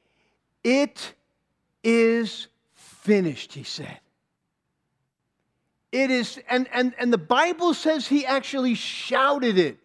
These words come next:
"It is finished." He, he didn't whimper it. It wasn't like, "Oh, it's fi-, it's finished." He shouted it. "It is finished."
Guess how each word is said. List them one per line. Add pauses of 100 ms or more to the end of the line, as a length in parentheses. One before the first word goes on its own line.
(380)
"It
is (240)
finished." (2250)
He,
he
didn't
whimper
it. (400)
It
wasn't
like,
"Oh,
it's
fi-, (360)
it's
finished." (880)
He
shouted
it. (280)
"It
is
finished."